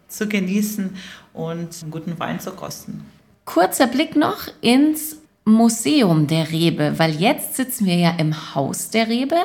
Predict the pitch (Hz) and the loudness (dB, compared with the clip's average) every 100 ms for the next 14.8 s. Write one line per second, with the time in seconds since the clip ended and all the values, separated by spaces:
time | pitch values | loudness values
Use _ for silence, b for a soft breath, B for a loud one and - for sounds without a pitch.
0 | 349 B B B B - 202 208 - 285 | -4 B B B B 0 2 2 -2 -4
1 | 285 - 226 226 185 190 202 208 208 - | -2 0 0 0 -2 0 0 -2 -4 -2
2 | 202 208 185 196 170 147 147 147 147 147 | -2 2 4 6 6 2 0 -2 -4 -4
3 | 151 - - - 180 180 214 147 196 208 | -4 -6 -14 -8 -2 0 0 -2 0 2
4 | 226 - - 160 117 107 - 147 - - | 2 0 -6 -2 -2 -4 0 0 -2 -8
5 | - - 220 220 214 208 214 226 - 247 | -10 -4 -4 -4 -4 -4 -2 -2 -2 -4
6 | - - 285 302 - B B B B - | -4 -4 -2 -4 -10 B B B B -6
7 | 214 233 - - 220 214 214 208 202 214 | 0 0 0 0 0 2 0 0 -4 -4
8 | 202 196 240 220 214 226 226 - - - | -6 -8 -6 -6 -6 -8 -8 -2 -2 -2
9 | - 190 208 - 180 214 - 196 202 202 | -4 -2 -4 -4 -2 -2 -2 -2 0 0
10 | - - 269 294 - - 170 220 330 - | -2 -2 -2 -4 -6 -4 -2 0 -2 -6
11 | B B B - 208 - 208 214 220 - | B B B -4 -4 -2 -6 -6 -8 -2
12 | 170 190 240 - 214 214 214 208 208 220 | 2 4 2 0 -4 -4 -2 -2 -2 -6
13 | 196 165 233 240 240 - 226 254 - 277 | -4 -2 0 0 0 -2 -2 -2 -2 0
14 | 254 208 214 294 - 185 254 339 | 2 2 0 -2 2 4 4 2